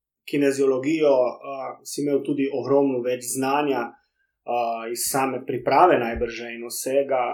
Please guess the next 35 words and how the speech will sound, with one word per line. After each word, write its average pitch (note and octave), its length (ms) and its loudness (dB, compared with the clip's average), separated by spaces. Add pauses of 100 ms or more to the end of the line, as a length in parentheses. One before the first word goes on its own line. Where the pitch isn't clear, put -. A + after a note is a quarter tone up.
(100)
Ehm, C3 400 -12 (920)
kaj A#3+ 120 4
si A#3 140 2
mogoče F#3+ 420 6
spremenil C3 800 0
pol, B2 200 -12
eh, - 300 -12 (260)
ko - 140 -12
si C#3 140 -8
se - 160 -6
vrnil A#2 380 -4
pri - 140 -14
samem A#2+ 380 -4
treningu? C3 500 2
Oziroma, D3 380 0
k-, E3 180 -2
si - 200 0
mogoče F#3+ 440 6 (1040)
pristopil E3 600 8
do C#3+ 80 6
samega E3+ 340 2
športa E3+ 520 2
na B2+ 220 0
drugačen C3 640 0
način A#3 380 2
kakor G3 380 -2
prej? E3 500 0 (680)
Ali C#3 220 -4 (120)
kako, - 340 -8
kako D#3+ 280 8
je D#3+ 120 10
to D3 100 0
šlo C3+ 240 0
naprej, G#2+ 380 -8
no? G#2+ 80 -16